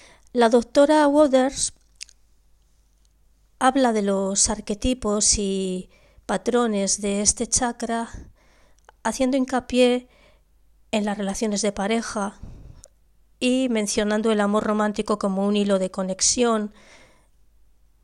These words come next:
en los diferentes comportamientos que llevan a, a unos y a otros a situarse más bien en el patrón o más bien en el arquetipo,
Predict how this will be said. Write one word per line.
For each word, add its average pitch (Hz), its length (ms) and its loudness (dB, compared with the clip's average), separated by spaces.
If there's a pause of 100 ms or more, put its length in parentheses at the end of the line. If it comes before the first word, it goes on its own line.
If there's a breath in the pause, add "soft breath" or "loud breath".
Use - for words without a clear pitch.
(360)
en 202 320 -2
los 202 160 -2
diferentes 220 500 -4
comportamientos 208 1200 -4
que 208 160 -8
llevan 202 520 -2 (920 soft breath)
a, 190 600 -6 (420)
a 214 120 -2
unos 214 360 0
y 220 60 0
a 202 100 4
otros 214 440 0
a 190 340 -6
situarse 214 520 -2
más 208 200 -4
bien 214 220 -4
en 202 120 -2
el 196 100 -6
patrón 226 640 -2
o 202 40 -2
más 202 180 -4
bien 214 160 -4
en 196 120 -2
el 196 120 -2
arquetipo, 202 800 -4